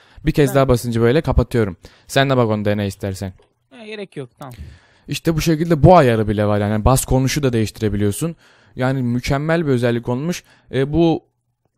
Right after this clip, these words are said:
Speaker 1: şey U I Options'ta da, e, U I Placement dediğimizde burada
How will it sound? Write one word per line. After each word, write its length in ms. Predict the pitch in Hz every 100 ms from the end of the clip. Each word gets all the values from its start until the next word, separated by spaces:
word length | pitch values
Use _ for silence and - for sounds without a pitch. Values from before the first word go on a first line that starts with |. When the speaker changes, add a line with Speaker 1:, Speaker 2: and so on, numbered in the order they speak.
| 135
Speaker 1:
şey 360 | 151 139 123
U 280 | 151 147 143
I 80 | 143
Options'ta 680 | 82 123 - 123 117 123
da, 220 | 135 175 - _ -
e, 40 | 120 127 127 123 98
U 200 | 113 131
I 40 | 127
Placement 560 | 127 127 123 127 123
dediğimizde 460 | 123 120 120 120 147
burada 280 | 139 139